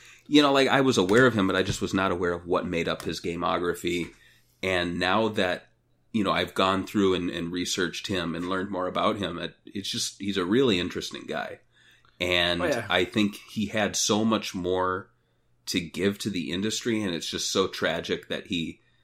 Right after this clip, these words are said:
Speaker 1: passed away when he did. I don't know if he would be the next Yu Suzuki, but I definitely think he'd be up there with some of the, the greats in terms of people who are unorthodox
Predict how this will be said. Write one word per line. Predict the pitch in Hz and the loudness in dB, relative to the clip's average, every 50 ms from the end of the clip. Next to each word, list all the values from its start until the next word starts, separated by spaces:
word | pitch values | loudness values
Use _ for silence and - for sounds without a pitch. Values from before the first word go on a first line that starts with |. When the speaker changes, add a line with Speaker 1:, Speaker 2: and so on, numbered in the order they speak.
| _ _ _ _ | _ _ _ _
Speaker 1:
passed | - 113 113 110 - - | -2 0 0 0 0 0
away | 117 104 104 104 | 2 2 2 2
when | 104 98 92 | 2 2 0
he | 90 87 | -2 -2
did. | 87 104 113 101 | 0 0 0 2
I | - - 110 | 2 2 2
don't | 127 143 147 131 131 | 2 2 2 2 2
know | 123 123 123 127 131 | 2 2 2 0 0
if | 127 - | -2 0
he | 127 117 | 0 0
would | 107 107 101 104 | 0 0 -2 -2
be | 110 104 | -4 -2
the | 98 92 | -2 -2
next | 95 92 90 - - - | -4 -6 -6 -8 -8 -6
Yu | 101 90 87 | -6 -6 -6
Suzuki, | 87 - 87 82 - 90 101 101 - 123 117 120 127 123 - _ _ _ - _ _ _ _ - _ _ _ _ _ | -6 -8 -8 -6 -2 -2 -2 -2 -2 -2 -2 -2 -4 -6 -12 _ _ _ -20 _ _ _ _ -20 _ _ _ _ _
but | - 101 92 90 - - | -6 -4 -2 -2 0 2
I | 92 101 98 95 - - | 4 4 4 2 0 0
definitely | - 101 101 101 - 117 92 87 101 98 | 2 2 2 2 0 -4 -2 0 -2 -2
think | - - 104 95 - | 0 0 -2 -2 0
he'd | - 95 82 82 | -2 -4 -4 -2
be | 98 92 90 90 | -2 0 2 2
up | 92 92 - - | 2 0 0 0
there | 110 95 95 92 | 0 2 2 2
with | 87 87 87 | 0 -2 -6
some | - - - 98 90 92 | -6 -2 -2 -2 -2 -2
of | 85 85 | -4 -4
the, | 82 80 76 - - - | -4 -4 -4 -4 -8 -8
the | 98 104 87 | -6 -6 -6
greats | 82 - 82 85 85 87 98 - - - | -4 -6 -6 -4 -2 -2 -2 -2 -2 -2
in | 104 92 82 | -2 -2 -2
terms | - 95 90 87 85 - | -2 -2 -2 -2 -4 -6
of | - - | -8 -6
people | - 95 82 - 85 82 | -6 -6 -4 -4 -4 -2
who | - 101 92 87 87 - - - - - - _ _ _ _ _ _ _ _ _ _ _ _ _ | -2 0 0 0 -2 -4 -6 -16 -20 -20 -20 _ _ _ _ _ _ _ _ _ _ _ _ _
are | 76 78 87 87 - | -2 -2 0 0 0
unorthodox | 104 104 101 101 - 92 92 92 - 123 113 117 117 120 120 120 - - - - - - - - | 2 2 2 2 2 0 -2 0 -2 -2 -2 0 0 0 0 -2 -4 -4 -4 -4 -4 -4 -8 -12